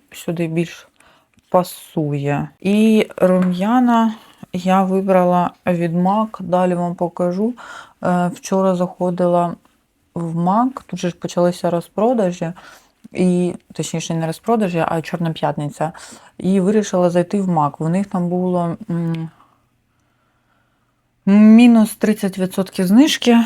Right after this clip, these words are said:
і мені дуже сподобався відтінок помади Alone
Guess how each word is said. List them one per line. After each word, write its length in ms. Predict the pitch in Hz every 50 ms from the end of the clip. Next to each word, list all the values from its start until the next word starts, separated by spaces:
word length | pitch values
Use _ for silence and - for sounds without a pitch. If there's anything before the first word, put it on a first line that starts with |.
| - - - - - - -
і 220 | 190 196 196 196
мені 260 | 196 190 190 202 226
дуже 380 | 233 220 202 196 - 202 190 190
сподобався 720 | 185 - - 185 180 190 196 190 185 185 180 - - 185
відтінок 480 | 170 175 180 180 - 202 190 180 175 175 - _
помади 920 | - 185 185 185 202 214 240 247 233 220 202 202 196 190 190 185 185 180 - -
Alone 420 | 185 180 185 190 185 185 185 185